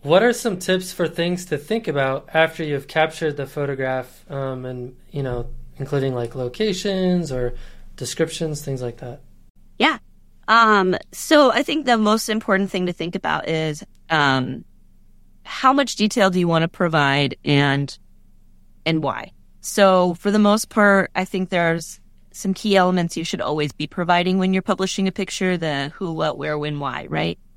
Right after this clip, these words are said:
Speaker 2: And so when it comes to locations,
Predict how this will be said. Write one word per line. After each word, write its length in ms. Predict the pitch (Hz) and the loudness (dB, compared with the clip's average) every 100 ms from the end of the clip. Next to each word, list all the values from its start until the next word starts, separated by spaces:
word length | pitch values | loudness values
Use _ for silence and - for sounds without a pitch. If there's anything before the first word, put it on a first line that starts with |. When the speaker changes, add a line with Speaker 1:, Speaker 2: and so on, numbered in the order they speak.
| - - - - | -20 -20 -20 -2
Speaker 2:
And 720 | 180 180 170 175 165 170 - - - | 2 4 4 4 2 -2 -6 -16 -14
so 640 | - 180 170 165 160 190 - - - - - - | -2 2 2 2 -2 -6 -14 -20 -20 -20 -20 -12
when 200 | 180 196 | -2 0
it 80 | 196 | 0
comes 220 | 240 220 | 0 0
to 100 | 202 | 0
locations, 1040 | 170 156 - 190 233 277 269 285 311 - | 0 -2 0 0 0 0 -2 -4 -8 -16